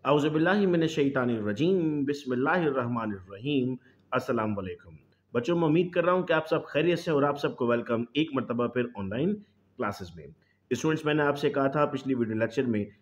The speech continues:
कि जिन टॉपिक्स में, जिन सवाल में आपको प्रॉब्लम हो रही है, आप मुझे WhatsApp पर बताइए,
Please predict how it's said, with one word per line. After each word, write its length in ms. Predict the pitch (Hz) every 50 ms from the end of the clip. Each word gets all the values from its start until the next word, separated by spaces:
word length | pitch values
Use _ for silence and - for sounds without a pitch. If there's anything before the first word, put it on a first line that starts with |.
| _ _ -
कि 80 | 131 120
जिन 240 | 107 156 185 196
टॉपिक्स 480 | 202 - 165 147 147 156 156 156 - -
में, 180 | 139 135 135 131
जिन 140 | 139 139
सवाल 340 | 139 143 139 120 123 123 131
में 180 | 127 135 131 123
आपको 340 | - 113 117 113 - - 110
प्रॉब्लम 380 | - - 110 113 127 147 147
हो 120 | 143 135 135
रही 180 | 139 143 147
है, 60 | 147
आप 180 | 139 127 - -
मुझे 160 | 113 107 107 104
WhatsApp 360 | 98 107 107 104 - - 117
पर 80 | 139
बताइए, 460 | 131 120 - - 113 107 104 104 101